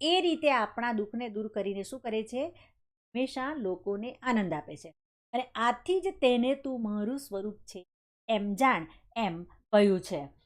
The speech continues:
તો મિત્રો, જોઈશું કે વૈદ્ય એટલે ડૉક્ટર.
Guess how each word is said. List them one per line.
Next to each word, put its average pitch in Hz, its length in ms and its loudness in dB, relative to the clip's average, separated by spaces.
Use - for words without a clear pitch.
તો 285 60 -2
મિત્રો, 359 220 2
જોઈશું 233 420 4
કે 254 60 0
વૈદ્ય 294 340 6
એટલે 240 260 4
ડૉક્ટર. 214 420 6